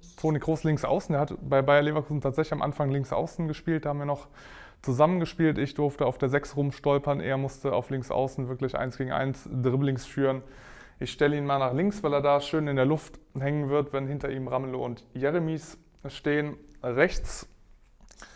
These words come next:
den großen Packing-Befürworter und Unterstützer Mehmet Scholl.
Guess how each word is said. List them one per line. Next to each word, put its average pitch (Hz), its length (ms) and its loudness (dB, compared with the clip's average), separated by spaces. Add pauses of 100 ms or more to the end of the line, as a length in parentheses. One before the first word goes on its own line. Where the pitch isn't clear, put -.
(1900)
den 139 340 0 (1600)
großen 180 680 4
Packing-Befürworter 160 1040 4
und 147 120 0
Unterstützer 143 760 6
Mehmet 127 320 4
Scholl. 151 320 6